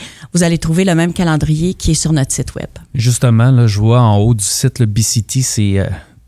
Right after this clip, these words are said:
Speaker 2: c'est, c'est, c'est, c'est direct en haut, c'est super facile à peser dessus,
Speaker 1: Oui,
Speaker 2: là.
Speaker 1: exactement.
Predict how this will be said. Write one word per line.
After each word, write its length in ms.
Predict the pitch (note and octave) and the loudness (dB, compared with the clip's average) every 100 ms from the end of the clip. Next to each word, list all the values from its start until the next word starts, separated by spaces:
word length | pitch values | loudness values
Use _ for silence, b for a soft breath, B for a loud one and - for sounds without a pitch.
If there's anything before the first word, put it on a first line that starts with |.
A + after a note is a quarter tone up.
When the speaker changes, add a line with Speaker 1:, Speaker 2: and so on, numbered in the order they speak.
| - | -10
Speaker 2:
c'est, 220 | - A2 A2 | -6 -6 -6
c'est, 220 | - G#2+ | -6 -4
c'est, 200 | - A#2+ | 0 0
c'est 220 | G2 A#2 | 2 0
direct 420 | A2 C3+ D3+ D#3+ | 2 2 2 0
en 140 | D3 B2+ | 2 2
haut, 100 | D3+ | 2
c'est 140 | B2 | 0
super 320 | A2 - D3+ | -2 0 0
facile 340 | C#3+ B2+ - C3+ | 0 0 2 0
à 60 | |
peser 320 | A#2 A#2+ A2 G#2 | 2 2 2 0
dessus, 160 | - | 0
Speaker 1:
Oui, 120 | E3+ G2+ | -2 -2
Speaker 2:
là. 120 | F2+ - - | -6 -8 -4
Speaker 1:
exactement. 680 | E3+ D#3+ F#3 - E3 D3+ | -2 -2 -2 -2 0 0